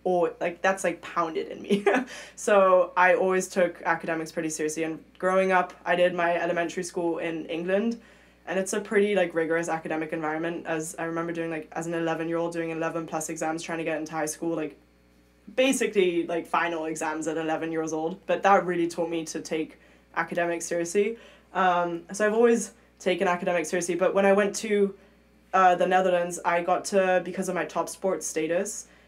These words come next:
got to go to, like, a sports school where I could basically do what I wanted as long as I passed.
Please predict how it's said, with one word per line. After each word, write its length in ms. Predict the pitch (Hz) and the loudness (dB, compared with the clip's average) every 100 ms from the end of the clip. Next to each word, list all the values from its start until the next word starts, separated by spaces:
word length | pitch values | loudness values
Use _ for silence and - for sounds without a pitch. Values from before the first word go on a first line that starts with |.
| _ | _
got 160 | 185 170 | -2 -2
to 80 | 190 | -2
go 80 | |
to, 120 | 175 180 | -2 -2
like, 120 | 170 | -2
a 120 | 156 | -4
sports 440 | 156 - 175 170 | -6 -2 -2 -2
school 420 | - - 233 262 262 - | -8 -2 0 0 -2 -4
where 480 | 185 180 180 180 - | 2 4 4 2 0
I 440 | 175 170 175 175 170 _ | 0 0 0 -2 -6 _
could 240 | - 175 - _ _ _ _ _ _ - | -10 -10 -10 _ _ _ _ _ _ -4
basically 760 | 214 233 226 196 180 165 160 156 _ _ - - | 0 2 2 0 0 0 -2 -6 _ _ -20 -4
do 140 | 190 | 0
what 120 | 170 165 | 2 2
I 80 | |
wanted 300 | 156 160 170 | 0 0 0
as 180 | 160 156 | -2 -2
long 160 | 151 156 | -2 -2
as 100 | 156 | -2
I 100 | 147 | -4
passed. 480 | 143 147 143 - | 0 -2 -2 -6